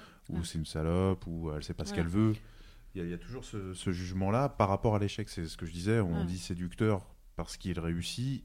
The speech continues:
Speaker 1: et, euh, et allumeuse parce qu'on n'a pas réussi.
Speaker 2: Ouais.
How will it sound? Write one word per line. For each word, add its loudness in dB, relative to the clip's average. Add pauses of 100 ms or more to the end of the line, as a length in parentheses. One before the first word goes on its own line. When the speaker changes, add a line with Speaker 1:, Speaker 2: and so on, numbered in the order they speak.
(100)
Speaker 1:
et, 4
euh, 2
et 0
allumeuse 2
parce -6
qu'on 0
n'a 2
pas 4
réussi. -2 (200)
Speaker 2:
Ouais. -6